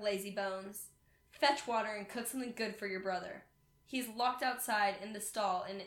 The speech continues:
is to be fattened up. When he is fat, I'm going to eat him.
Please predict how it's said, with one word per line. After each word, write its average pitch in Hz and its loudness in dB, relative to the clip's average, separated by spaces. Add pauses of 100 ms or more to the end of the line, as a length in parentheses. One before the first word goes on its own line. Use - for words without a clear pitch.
is 220 -8 (220)
to - -8
be 233 -4
fattened 202 0
up. 165 -8 (540)
When 254 -4
he 262 -2
is 262 -2
fat, 294 8 (120)
I'm 247 -2
going 262 4
to 294 0 (160)
eat 269 -6
him. 185 -4